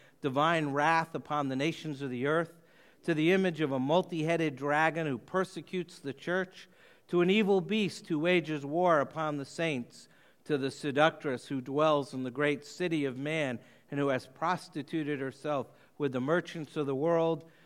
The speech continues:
to John's description of Jesus in his glory,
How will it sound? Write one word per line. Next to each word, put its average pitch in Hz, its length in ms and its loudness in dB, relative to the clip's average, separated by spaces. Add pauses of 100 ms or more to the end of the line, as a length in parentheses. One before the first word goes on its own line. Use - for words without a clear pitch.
(140)
to 151 120 -4
John's 170 420 4
description 160 680 -4
of 127 140 -8
Jesus 175 560 -6
in 156 100 -4
his 135 180 -6
glory, 165 600 0